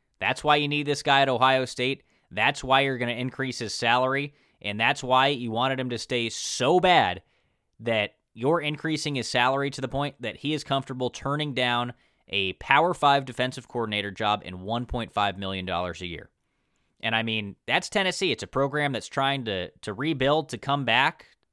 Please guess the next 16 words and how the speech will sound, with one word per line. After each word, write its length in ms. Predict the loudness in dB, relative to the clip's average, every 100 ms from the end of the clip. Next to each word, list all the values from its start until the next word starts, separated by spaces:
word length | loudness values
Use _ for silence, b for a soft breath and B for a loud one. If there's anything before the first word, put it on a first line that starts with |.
| _
to 220 | -10 -8
return 400 | -8 -4 -4 -2
to 80 | -4
glory. 460 | -2 -2 0 -4 -8 _ _ _ _ _ _ _ -6
And, 560 | 0 0 0 -4 -8 -14 _ _ _ _ _ _ -6
you 120 | 0
know, 180 | 0 0
there's, 340 | 0 -2 -4 -10
there 180 | -4 -2
was 140 | 0
obviously 600 | 4 4 4 -4 -2 -4
hesitancy 680 | 0 0 -2 -8 -8 -6 -6
there 400 | -4 -4 -6 -12 _ _ _
from 240 | -4 -4
Al 240 | 0 0 2
Washington, 680 | 2 0 -4 -8 -6 -8